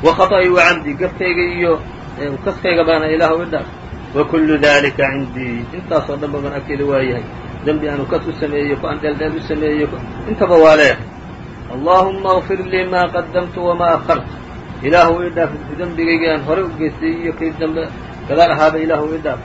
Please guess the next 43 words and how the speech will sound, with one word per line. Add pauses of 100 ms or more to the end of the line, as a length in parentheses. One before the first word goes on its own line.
(540)
Wa
ma
asrartu
iyo
wixii
aan
qarsaday
iyo
wa
ma
aclantu,
wixii
aan
la
jahrayba (340)
Ilaahow
ii
dhaaf. (400)
Wa
ma
anta
aclamu
bihi
minni,
waxaad
adigu
iiga (160)
aqoon
badan
tahayba. (640)
Anta
almuqaddimu
wa
anta
almu'akhir. (480)
Adigaa
ka
wax
hore
u
dhiga,
ka
waxna